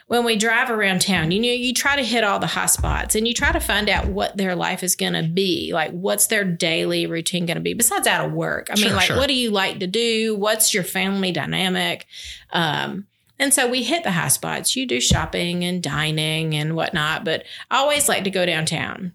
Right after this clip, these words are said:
Speaker 1: 'cause to me, that's really a, a treasure that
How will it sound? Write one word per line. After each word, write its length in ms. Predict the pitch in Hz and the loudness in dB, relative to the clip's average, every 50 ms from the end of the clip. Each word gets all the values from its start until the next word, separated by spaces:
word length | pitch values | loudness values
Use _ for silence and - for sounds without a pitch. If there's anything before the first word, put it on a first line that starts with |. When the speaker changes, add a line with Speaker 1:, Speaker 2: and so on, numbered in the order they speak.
| _ | _
Speaker 1:
'cause 200 | - 214 202 196 | -2 0 2 2
to 80 | - 233 | 2 2
me, 260 | 220 233 233 233 226 | 2 2 2 2 2
that's 240 | 214 196 196 190 - | 2 2 2 2 0
really 300 | 214 202 196 196 190 160 | 0 0 0 2 2 0
a, 340 | 110 - - 147 175 170 - - - _ _ | 0 0 -2 -2 -4 -4 -8 -14 -20 _ _
a 160 | - 175 165 | -2 -2 0
treasure 640 | 170 - - - 165 147 139 - 151 151 147 156 147 - _ - | 0 0 0 0 0 0 0 -2 -4 -6 -8 -8 -10 -14 _ -6
that 380 | 202 190 185 170 139 131 - | -2 2 2 2 2 0 -2